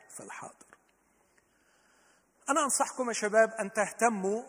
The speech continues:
بالقيامة كحدث تاريخي حصل في الماضي، مهمة قوي، لأنه عليها بيتبني إيماننا المسيحي.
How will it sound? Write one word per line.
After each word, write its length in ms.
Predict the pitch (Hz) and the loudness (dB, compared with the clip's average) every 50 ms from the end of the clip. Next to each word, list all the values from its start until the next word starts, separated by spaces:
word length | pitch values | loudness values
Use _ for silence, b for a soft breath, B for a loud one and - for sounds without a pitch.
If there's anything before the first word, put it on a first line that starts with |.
| - - - - - - _ _ _ - | -16 -20 -20 -20 -20 -20 _ _ _ -4
بالقيامة 560 | 180 190 180 - - 190 190 208 214 214 202 | -4 -4 -4 -2 -4 0 2 2 2 0 -2
كحدث 560 | - - 180 - - 190 190 202 180 - - | -4 -4 -4 0 0 -2 -2 0 -4 -6 -4
تاريخي 400 | - 170 165 175 190 180 - 160 | -4 -4 -4 -4 -6 -6 -8 -10
حصل 380 | - - 175 165 - 175 156 139 | -6 -4 -4 -4 -2 -4 -6 -4
في 140 | - 160 | -4 -4
الماضي، 380 | 151 139 139 139 131 120 - - - - _ _ _ _ _ _ _ _ _ _ _ _ _ | -4 -4 -4 -6 -8 -8 -12 -18 -20 -20 _ _ _ _ _ _ _ _ _ _ _ _ _
مهمة 320 | 180 175 214 247 233 208 185 | -2 0 2 2 2 2 2
قوي، 300 | 170 160 147 131 113 - - - - - - - _ _ _ _ - | 2 2 0 0 -4 -8 -16 -20 -20 -20 -20 -20 _ _ _ _ -10
لأنه 280 | 147 156 160 156 156 | -8 -6 -6 -4 -2
عليها 380 | 127 139 156 175 214 202 180 180 | 0 0 0 0 0 -2 -2 -4
بيتبني 640 | 151 160 156 - - - 180 185 180 160 156 - - | -4 -4 -6 -8 -6 -4 -4 -4 -2 -4 -6 -8 -10
إيماننا 360 | 156 151 151 151 151 147 143 | -8 -6 -4 -4 -4 -4 -6
المسيحي. 560 | 139 131 131 127 - - 131 120 - - - | -4 -4 -4 -4 -4 -10 -12 -14 -16 -16 -18